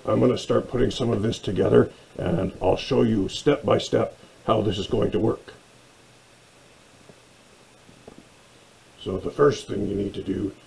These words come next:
is take your three pieces of string and tape them on the three sides of your cup so that it hangs nice and straight.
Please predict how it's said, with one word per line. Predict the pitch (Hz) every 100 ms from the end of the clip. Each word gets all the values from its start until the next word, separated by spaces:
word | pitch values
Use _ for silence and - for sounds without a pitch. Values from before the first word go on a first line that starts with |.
| -
is | 98 -
take | - 110 -
your | -
three | - - 139 151
pieces | 143 143 120 107 92
of | -
string | - 151 - 104 - - - -
and | 90 -
tape | - 98 -
them | -
on | - -
the | -
three | - 113 131 127
sides | - 117 104 104 90 - - - - -
of | 95 90
your | 92 -
cup | - 139 - - - - -
so | - 95
that | 92
it | 87
hangs | - 123 113 90 92 -
nice | 95 101 -
and | 101
straight. | - - - - -